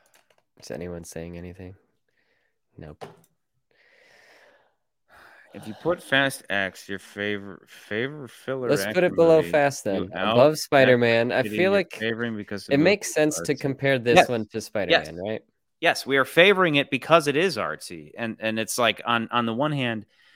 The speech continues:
Speaker 2: that, that kind of effort is, is enough to elevate it. It's,
Speaker 1: Yeah.
Speaker 2: did it, <sighs> it's like, did it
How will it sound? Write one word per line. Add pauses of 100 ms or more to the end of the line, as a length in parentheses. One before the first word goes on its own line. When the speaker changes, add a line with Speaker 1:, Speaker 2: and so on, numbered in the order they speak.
(200)
Speaker 2:
that, (220)
that
kind
of
effort
is, (120)
is (100)
enough
to
elevate
it. (920)
It's,
Speaker 1:
Yeah.
Speaker 2:
did
it, (180)
<sighs>
it's
like,
did
it